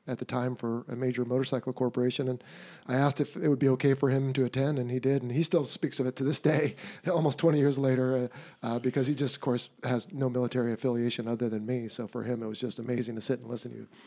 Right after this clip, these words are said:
talk about that. In your book, you state that peak performance is a result of planning plus preparation plus focus plus assessment plus improvement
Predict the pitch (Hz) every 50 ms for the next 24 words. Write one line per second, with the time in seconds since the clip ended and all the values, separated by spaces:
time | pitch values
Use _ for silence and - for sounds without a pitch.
0 | - - - - - - - 127 127 120 - 120 117 113 - 117 113 - - -
1 | - _ _ _ _ _ - _ _ _ _ _ _ _ _ _ _ _ _ _
2 | _ _ _ 180 202 254 294 226 190 202 175 147 - 190 196 185 - - 226 226
3 | - 170 151 - - 196 214 - - 180 156 - - 165 160 151 143 135 131 -
4 | - 143 139 127 135 139 131 - 143 143 147 - 127 - - - - - 165 170
5 | 175 180 185 185 190 185 - - - 147 123 - - - 175 175 160 - 175 160
6 | 151 151 - - 151 147 147 147 147 - - - 139 123 - - - 160 156 -
7 | 165 147 147 - - - 143 139 - 131 117 - - 165 147 - - 156 143 139
8 | - _ - - - - - _ - - 147 - - 135 135 - - - 160 156
9 | 143 135 151 147 147